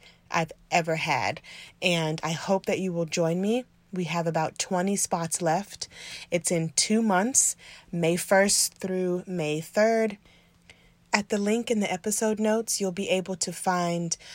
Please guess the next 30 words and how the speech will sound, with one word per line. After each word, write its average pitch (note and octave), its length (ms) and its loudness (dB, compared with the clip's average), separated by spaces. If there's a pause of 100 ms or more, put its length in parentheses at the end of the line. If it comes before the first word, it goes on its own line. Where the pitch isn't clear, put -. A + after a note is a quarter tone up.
(220)
uh, E3+ 240 -2
a F3+ 80 -4
plethora A3 500 2
of E3+ 180 0
details E3+ 580 -2
about G3 340 2
fourteen F3+ 460 -2
forty, E3+ 500 -2
about F3+ 340 -2
the - 180 -4
offerings, F3+ 760 -2 (260)
the F#3 80 0
pricing, F3+ 880 0 (320)
et F#3 100 0
cetera. G3+ 560 2 (240)
It F#3+ 140 2
is F3 240 2 (220)
a F#3 160 2
truly G3 960 0
magnificent E3+ 840 -2
place. D#3 420 -2 (400)
My F3+ 160 4
last F#3 420 6
group, F3+ 380 -2 (260)
um, D#3 440 -4 (340)
was - 440 -2
a F#3 80 2
group F3+ 240 -4
of F3 80 -6
thirty-five, E3 840 0